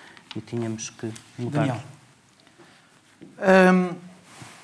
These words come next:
Speaker 3: eu, eu devo dizer que não concordo nada com a ideia, é, a gente, nós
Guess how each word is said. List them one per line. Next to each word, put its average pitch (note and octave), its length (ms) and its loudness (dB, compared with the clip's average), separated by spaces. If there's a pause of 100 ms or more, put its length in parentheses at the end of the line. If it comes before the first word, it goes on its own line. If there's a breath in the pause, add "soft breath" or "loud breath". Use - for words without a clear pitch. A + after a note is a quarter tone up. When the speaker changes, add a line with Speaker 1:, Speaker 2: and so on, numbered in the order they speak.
(140 soft breath)
Speaker 3:
eu, G3+ 220 6
eu F#3 80 10
devo F3 160 8
dizer C#3 200 2
que D3 100 0
não D3 100 6
concordo C3 320 2
nada C3 220 4
com C3 100 -8
a A#2 60 -2
ideia, A2+ 420 2
é, F#2 140 -8
a - 20 -6
gente, G2 280 -12
nós A2 280 -8